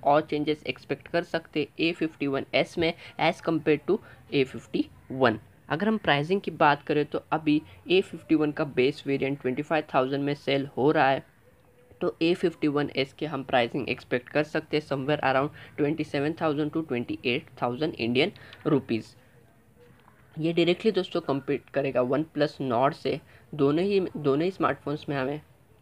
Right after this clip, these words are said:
Snapdragon सेवन सिक्सटी फ़ाइव का प्रोसेसर देखने को मिलने वाला है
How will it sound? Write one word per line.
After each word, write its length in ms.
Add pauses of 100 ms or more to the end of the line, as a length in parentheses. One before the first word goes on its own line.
(440)
Snapdragon 600
सेवन 300
सिक्सटी 320
फ़ाइव 260
का 120
प्रोसेसर 420
देखने 280
को 160
मिलने 380
वाला 260
है 120